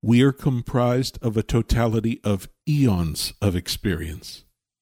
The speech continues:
And make no mistake, we are the greatest yet in the hopes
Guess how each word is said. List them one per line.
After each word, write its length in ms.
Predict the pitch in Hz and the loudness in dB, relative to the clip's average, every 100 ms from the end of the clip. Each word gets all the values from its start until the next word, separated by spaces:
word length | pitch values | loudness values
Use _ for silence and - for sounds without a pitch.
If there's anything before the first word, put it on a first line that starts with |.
| _ _ _ _ _ _ 107 | _ _ _ _ _ _ 0
And 180 | 107 | 4
make 240 | 110 - - | 6 4 2
no 160 | 135 | 2
mistake, 680 | 131 123 - - 87 - - - _ _ _ _ | 4 2 0 -4 -4 -6 -20 -20 _ _ _ _
we 240 | 104 120 127 | 0 4 6
are 100 | 131 | 4
the 120 | 120 | 2
greatest 600 | 101 110 131 135 - - | 2 2 4 2 0 -2
yet 420 | 139 92 - - _ _ | -2 -2 -6 -16 _ _
in 180 | - 98 | -4 -2
the 180 | 90 - | -2 2
hopes 560 | 123 92 - - - | 2 2 -6 -12 -14